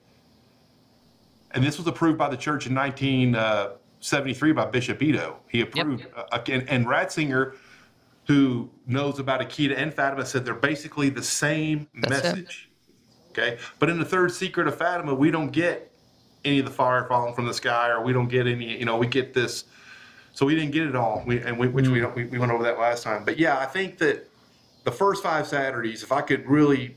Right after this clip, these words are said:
Speaker 1: just say one thing that we can all do,
Speaker 2: Yep.
Speaker 1: we can't do much except pray, but the fir-, it's one Saturday a month.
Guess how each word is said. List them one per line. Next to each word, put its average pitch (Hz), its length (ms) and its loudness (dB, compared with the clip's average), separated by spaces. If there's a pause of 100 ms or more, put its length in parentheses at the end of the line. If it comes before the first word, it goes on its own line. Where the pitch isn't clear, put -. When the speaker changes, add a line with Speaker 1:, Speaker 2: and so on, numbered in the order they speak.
Speaker 1:
just - 480 -2
say 139 220 4
one 135 400 0
thing 165 240 2
that 131 120 0
we 123 120 0
can 123 160 -2
all 131 220 2
do, 107 320 0 (440)
Speaker 2:
Yep. 120 140 -2 (160)
Speaker 1:
we 113 120 -10
can't 175 240 -2
do 160 100 4
much 110 320 -2
except - 260 -6
pray, - 220 -2
but - 160 -4 (220)
the - 100 -2
fir-, 147 280 0
it's 127 220 -4
one 175 380 0
Saturday 156 760 0 (160)
a 123 60 0
month. 104 480 -2